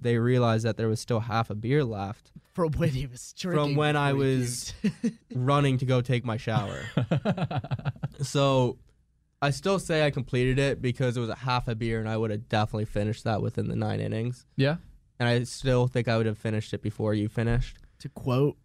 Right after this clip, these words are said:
Speaker 2: Bahama American producer Jay, "It was electric."
Speaker 1: It was an electric
Speaker 3: It was
Speaker 1: time.
Speaker 3: a good time.
Speaker 2: It was.
Speaker 1: And
Speaker 2: But
Speaker 1: the, the, the issue is, is I wasn't even drunk when I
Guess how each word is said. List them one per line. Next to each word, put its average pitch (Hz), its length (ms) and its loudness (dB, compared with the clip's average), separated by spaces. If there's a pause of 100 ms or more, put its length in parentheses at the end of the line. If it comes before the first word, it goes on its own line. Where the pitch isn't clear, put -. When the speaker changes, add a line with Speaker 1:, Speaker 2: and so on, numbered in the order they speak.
(920)
Speaker 2:
Bahama 123 460 2
American 117 520 0
producer 113 580 -4
Jay, 110 400 0 (560)
"It 113 80 -2
was 113 180 0
electric." - 500 -8 (240)
Speaker 1:
It 117 280 -2
was 113 340 2
an 110 80 -4
electric 101 380 -4
Speaker 3:
It 92 40 -2
was 92 60 2
Speaker 1:
time. 98 80 2
Speaker 3:
a 92 100 -2
good 92 80 0
time. 92 320 0 (140)
Speaker 2:
It 123 120 -8
was. 110 460 -8
Speaker 1:
And 143 120 0
Speaker 2:
But 151 220 -2
Speaker 1:
the, 160 100 -4
the, 160 220 -4 (680)
the 170 160 -2
issue 202 300 0
is, 135 200 2
is 131 60 -2
I 131 200 2
wasn't 160 200 0
even 135 160 0
drunk 107 380 -4
when 113 80 0
I 104 220 0